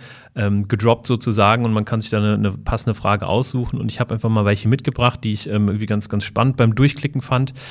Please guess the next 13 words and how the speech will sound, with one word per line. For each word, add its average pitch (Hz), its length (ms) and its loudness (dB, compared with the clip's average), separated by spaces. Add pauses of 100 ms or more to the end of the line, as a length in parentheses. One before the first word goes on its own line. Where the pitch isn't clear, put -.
(280)
Ähm, 110 500 4
einmal 123 300 6
hier 117 320 4
Feder 156 320 6
und 123 100 2
Stein. 90 460 -2 (340)
Was 131 160 0
ist - 140 -6
heute 120 160 2
leichter 98 400 0
geworden, 156 640 2
was 113 200 0
schwerer? 90 460 -2